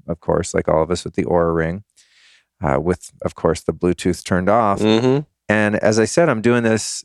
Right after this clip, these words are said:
Speaker 1: uh, deep sleep, and you can run it for eight hours. And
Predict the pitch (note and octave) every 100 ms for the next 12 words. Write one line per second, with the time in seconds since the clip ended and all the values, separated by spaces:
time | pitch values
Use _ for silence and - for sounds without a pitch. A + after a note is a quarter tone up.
0 | - F#2+ F2 A2 B2 - G2 F#2 F#2 F#2
1 | F2+ G2 F#2+ G2+ F#2+ - F2 - G#2 G2+
2 | - F2 F#2+ E2 D#2 E2 - - _ _
3 | - - _ _ _ F#2+ G2 F#2+ F#2 F2+
4 | F2+ G2+